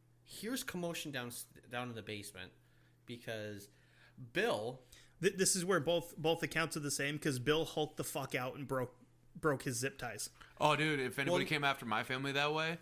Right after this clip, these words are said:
Speaker 3: I don't care. I would do anything it took to
Speaker 2: I
Speaker 3: get
Speaker 2: mean,
Speaker 3: out of
Speaker 2: zip
Speaker 3: it.
Speaker 2: ties are hard enough to cut. Could you imagine having them behind your back and getting that pissed off that you broke them?
Speaker 3: Yeah, that's
Speaker 2: That's
Speaker 3: the reason why a lot of times law enforcement are using those now, is
Speaker 2: Yep.
Speaker 3: because once they're on you,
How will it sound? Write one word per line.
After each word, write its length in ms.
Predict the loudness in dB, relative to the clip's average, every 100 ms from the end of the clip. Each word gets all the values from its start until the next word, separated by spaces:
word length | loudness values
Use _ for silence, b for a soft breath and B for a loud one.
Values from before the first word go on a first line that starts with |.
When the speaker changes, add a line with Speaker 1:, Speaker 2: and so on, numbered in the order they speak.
| B B 0
Speaker 3:
I 120 | 2 2
don't 160 | 0
care. 220 | 2 4
I 100 | 4
would 100 | 2
do 140 | 0 -2
anything 380 | -2 -2 -2 -2
it 80 | 0
took 180 | 0 2
to 60 |
Speaker 2:
I 40 | 2
Speaker 3:
get 80 |
Speaker 2:
mean, 100 | 4
Speaker 3:
out 140 | 2 2
of 60 | 6
Speaker 2:
zip 160 | 4
Speaker 3:
it. 60 | 4
Speaker 2:
ties 220 | 0 2
are 60 | 2
hard 180 | 0 0
enough 180 | -2 -4
to 80 |
cut. 400 | -8 -4 -4 -2
Could 140 | -4 -2
you 80 | 0
imagine 320 | 0 0 0
having 180 | 0 0
them 100 | -4
behind 280 | -2 -2
your 100 | 0
back 300 | 0 0 -2 -4
and 240 | -6 -2
getting 300 | -2 0 -2
that 180 | -2 -4
pissed 300 | -2 0 0
off 180 | -4 -6
that 100 | -8
you 120 | -6
broke 540 | -6 -4 -2 -2 -2
them? 260 | -2 -2 -2
Speaker 3:
Yeah, 160 | 2 2
that's 180 | 4 4
Speaker 2:
That's 80 | 2
Speaker 3:
the 40 |
reason 360 | 2 0 -2 0
why 300 | 2 2 2 2 0
a 100 | 0
lot 180 | 0 0
of 80 | 0
times 180 | -2
law 120 | 0 -2
enforcement 400 | 0 -2 0 0
are 40 |
using 260 | 0 0 0
those 260 | 0 0
now, 220 | 0 0
is 60 | 2
Speaker 2:
Yep. 120 | 2
Speaker 3:
because 260 | 2 0 0
once 140 | -2
they're 140 | 0 0
on 180 | 0
you, 120 | -2